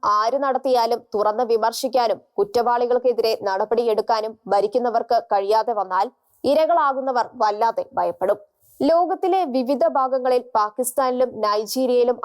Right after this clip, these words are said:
അടക്കം നടക്കുന്ന മുസ്ലിം മത പീഡനങ്ങളെക്കുറിച്ച് ഒരക്ഷരം മിണ്ടാത്തവർ ഉറങ്ങിക്കിടക്കുന്ന ഇസ്രയേൽക്കാരെ രാത്രി ഒളിച്ചു ചെന്ന് കൊല്ലുകയും തടവിലാക്കുകയും ചെയ്ത ഹമാസുകൾക്ക് നേരെ തിരിച്ചടി ഉണ്ടാകുമ്പോൾ അലമുറയിടുന്നത് ആർക്കാണ് മനസ്സിലാകാത്തത്?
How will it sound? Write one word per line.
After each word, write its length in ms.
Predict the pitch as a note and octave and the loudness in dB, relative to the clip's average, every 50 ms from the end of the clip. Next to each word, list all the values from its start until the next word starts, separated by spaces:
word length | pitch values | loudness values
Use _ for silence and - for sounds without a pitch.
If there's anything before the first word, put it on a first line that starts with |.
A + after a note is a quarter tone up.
| G#3+ | -2
അടക്കം 300 | G#3+ G#3+ A3 - A#3+ B3 B3 | -2 -2 -2 -2 -4 -2 -2
നടക്കുന്ന 340 | B3+ A#3 A#3 A3+ A#3 A3+ A#3 G#3+ - G#3+ G#3 | -2 -2 0 -2 0 -2 -2 -4 -4 -6 -6
മുസ്ലിം 360 | G#3 G#3 - - A#3+ B3+ C4 A#3+ A#3 | -6 -4 -4 0 0 0 0 0 -2
മത 160 | A3+ G#3 B3 A#3+ A#3+ | -2 0 -2 -2 0
പീഡനങ്ങളെക്കുറിച്ച് 920 | A#3 A3+ G#3 A3 A3 A#3 A3+ A3+ A3+ A#3 A3+ - F#3+ F#3 - - - F#3 G#3+ B3 - _ - A3+ | 0 0 0 0 -2 0 0 2 0 0 0 -4 -8 -8 -6 -2 0 0 0 -2 -2 _ 0 2
ഒരക്ഷരം 520 | B3 C4+ C4 B3+ - - D#4 C#4+ C#4 C4 B3 | 2 2 0 -2 -4 -4 -2 0 0 0 -2
മിണ്ടാത്തവർ 540 | A#3 A#3+ - B3 A#3+ A#3+ C4 A#3+ A#3+ G#3+ - - _ _ _ _ _ _ _ B3+ | -4 -2 0 -2 0 0 -2 -2 -2 -2 -4 -6 _ _ _ _ _ _ _ 0
ഉറങ്ങിക്കിടക്കുന്ന 680 | D4+ D#4+ E4 E4 F#4 F#4+ F#4 F4+ E4+ D#4+ E4 D4 C#4+ D4 A3 - - A#3 | 0 0 0 -2 -4 -2 0 0 0 2 0 0 0 -2 -4 -4 -4 -4
ഇസ്രയേൽക്കാരെ 680 | - - - C4 C4 C#4+ C#4 C4 - C4+ B3+ B3 B3+ A#3+ - A#3 A3 A3 | -4 0 2 2 4 4 2 2 0 0 0 0 0 -2 -2 0 0 2
രാത്രി 360 | G#3 G#3 A3 - - B3+ C4+ C4 - G#3+ | 2 0 -2 -2 0 0 0 2 2 2
ഒളിച്ചു 300 | G#3+ G#3+ A#3 A3+ - C#4+ B3+ | 4 4 2 0 0 -2 0
ചെന്ന് 200 | C#4 B3+ B3 B3 B3 B3 - | 0 0 0 -2 -2 0 0
കൊല്ലുകയും 500 | G#3+ G#3 A3 A#3 A#3+ A3+ G#3 G3 G#3+ C#4 - _ _ _ _ _ _ - | 0 2 2 0 0 2 0 0 -2 -4 -8 _ _ _ _ _ _ 0
തടവിലാക്കുകയും 880 | C#4+ C#4+ D4 D4+ E4+ E4+ F4 D#4 D4+ E4 D#4 C4+ D4 D4 C#4+ D4 C#4+ C4 - | 0 2 2 0 0 0 0 0 0 -2 -4 -4 -4 -2 -2 -2 -2 0 0
ചെയ്ത 200 | C#4+ C4 B3+ C4+ B3+ B3+ A#3 | 2 2 2 2 0 0 0
ഹമാസുകൾക്ക് 720 | A#3 - A3 A3+ A#3+ B3+ C4 - C#4+ C4 C#4 C4+ C4+ C#4 C4 | -2 -2 0 0 -2 -2 0 0 2 2 2 2 2 0 2
നേരെ 200 | B3+ A#3+ A#3+ A#3+ A#3+ - - | 2 4 4 2 0 0 -2
തിരിച്ചടി 400 | A#3 G#3+ A3+ - - B3+ B3+ B3+ - A#3 | -2 -2 -2 0 0 2 2 2 0 -2
ഉണ്ടാകുമ്പോൾ 520 | A#3 A3 A#3 A#3 A3+ A#3 A#3 A3+ A3 G3 F#3+ - _ _ _ _ _ _ - A#3+ | 0 2 0 0 0 -2 -2 0 -2 -2 -2 -6 _ _ _ _ _ _ -2 0
അലമുറയിടുന്നത് 800 | C#4 D4 D#4 D#4+ D#4+ F4 F4 E4+ D#4 D4 C4+ C4+ C4 C4+ B3+ B3+ A#3+ - - G3+ G3+ G#3 | 2 2 2 2 2 2 2 2 0 0 0 0 2 2 2 2 0 0 0 0 0 2
ആർക്കാണ് 380 | A3 A#3+ - - C4+ A#3+ G#3 F#3 - _ - | 0 -2 -2 -2 -2 -2 -2 -4 -8 _ -8
മനസ്സിലാകാത്തത്? 840 | E3 E3 F#3+ F#3+ - - F#3+ F3 E3 E3 E3+ F3 - F3 F3 G3 | -4 -4 -2 -2 0 0 0 0 0 0 -4 -2 -2 -2 -2 -2